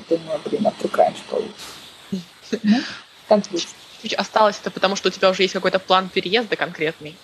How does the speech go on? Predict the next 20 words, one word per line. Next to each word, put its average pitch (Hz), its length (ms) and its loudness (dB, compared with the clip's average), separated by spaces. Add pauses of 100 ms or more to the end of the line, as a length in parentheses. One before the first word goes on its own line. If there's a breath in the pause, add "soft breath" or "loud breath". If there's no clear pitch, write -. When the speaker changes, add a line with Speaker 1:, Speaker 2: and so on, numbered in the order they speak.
(120)
Speaker 2:
Или 156 100 -6
ты 254 40 4
Speaker 1:
Ну 330 100 4
Speaker 2:
просто 180 180 6
Speaker 1:
да, 175 80 -2
Speaker 2:
чувствуешь? 180 480 0 (180)
Speaker 1:
да. 180 60 -12
Speaker 2:
Мгм. 175 260 -14 (460)
Speaker 1:
Да. 175 200 -8 (1700)
Да, 196 260 -8 (160)
просто 202 360 -6 (580)
наблюдаю. 175 580 0 (1080)
Speaker 2:
Наблюдаешь 170 340 2
за 170 80 -6
собой. 175 300 2
Ну 185 100 0
и 185 80 2
плюс - 300 0
Нью-Йорк, 175 320 4
конечно, 151 760 -2